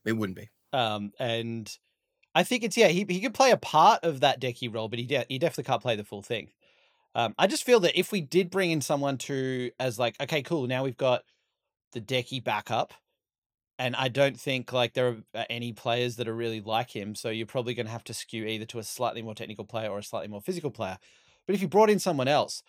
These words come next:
Speaker 2: I then wonder what happens to Hill. Like, <laughs> you've, I think if you're bringing someone else, then you gotta sell Hill. Like, there's no point in,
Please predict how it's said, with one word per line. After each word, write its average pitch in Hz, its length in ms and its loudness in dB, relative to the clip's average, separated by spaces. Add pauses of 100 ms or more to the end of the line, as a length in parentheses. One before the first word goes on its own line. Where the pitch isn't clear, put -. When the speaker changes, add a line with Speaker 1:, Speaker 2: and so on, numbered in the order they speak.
(300)
Speaker 2:
I 135 80 -2
then 143 160 4
wonder 143 220 4
what 123 220 -2
happens 120 340 -6
to 107 80 -10
Hill. 120 320 -6
Like, 107 360 -6
<laughs> 208 160 0
you've, 147 380 -6 (380)
I 160 80 8
think 240 220 0
if 208 80 0
you're 202 100 2
bringing 185 240 6
someone 160 240 2
else, 196 140 6
then 156 100 -2
you 147 80 0
gotta 139 140 4
sell 120 260 0
Hill. 101 320 -8
Like, 110 220 -4
there's 123 160 -2
no 139 120 2
point 120 400 -2 (580)
in, 113 380 -4